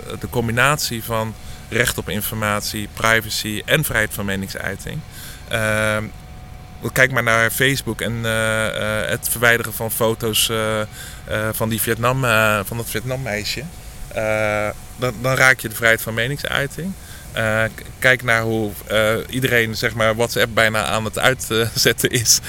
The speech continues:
o-, omdat ze bang zijn dat hun persoonsgegevens, eh, worden hergebruikt. En kijk naar, eh, het, eh, hoe weinig transparant, eh, eh, f-, eh, een Facebook is als men, eh,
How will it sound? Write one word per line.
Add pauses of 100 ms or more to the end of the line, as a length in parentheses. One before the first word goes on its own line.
(240)
o-,
omdat
ze
bang
zijn
dat
hun
persoonsgegevens,
eh,
worden
hergebruikt. (680)
En
kijk
naar,
eh, (180)
het,
eh,
hoe
weinig
transparant,
eh,
eh,
f-,
eh, (100)
een
Facebook
is
als
men,
eh,